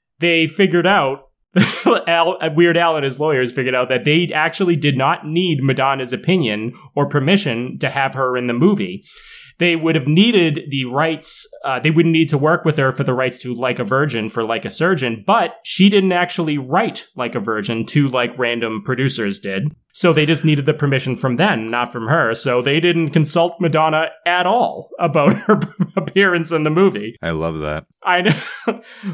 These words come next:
Speaker 1: But apparently Weird Al Yankovic, he, he's, like, convinced that she would have found it funny. He's, he says she has a sense of humor. I think she'd find it funny. And supposedly H-,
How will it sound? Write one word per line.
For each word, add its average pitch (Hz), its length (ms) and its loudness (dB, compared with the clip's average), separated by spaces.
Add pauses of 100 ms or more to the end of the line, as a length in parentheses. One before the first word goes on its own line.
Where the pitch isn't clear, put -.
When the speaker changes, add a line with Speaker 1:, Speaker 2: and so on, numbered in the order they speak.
Speaker 1:
But 202 120 6
apparently 190 540 2
Weird 180 220 4
Al 175 160 4
Yankovic, 165 480 0
he, 185 180 4
he's, 165 360 6
like, 156 340 0
convinced 135 540 0
that 135 160 -2
she 127 160 -6
would 117 140 -2
have 104 100 -6
found 104 260 -4
it 98 100 -8
funny. 87 420 -10
He's, 120 220 -8
he 147 200 2
says 139 320 0
she 165 140 2
has 147 180 0
a 151 60 -6
sense 147 260 -2
of 147 80 -4
humor. 110 320 -2
I 107 120 -2
think 107 200 -8
she'd 104 160 -8
find 104 180 -4
it 101 100 -10
funny. 98 300 -6
And 101 100 -4
supposedly 120 520 -4
H-, 123 240 -4